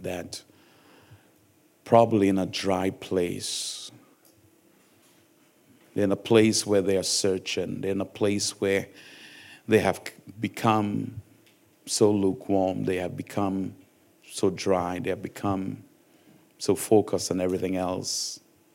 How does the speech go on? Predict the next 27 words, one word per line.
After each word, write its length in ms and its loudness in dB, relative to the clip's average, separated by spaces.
And 120 4
they're 80 10
saying 380 8
today, 300 4
Lord 340 4
God, 380 -2
they 100 0
want 560 -2
to 100 0
go 240 -2
deeper. 640 -8
I 100 0
pray, 260 4
God, 240 2
that 180 -4
you 80 2
will 140 0
touch 500 -8
them, 400 -8
that 100 2
you 140 6
will 100 10
minister 560 4
to 160 -6
them 240 -2
even 360 -2
now 340 -6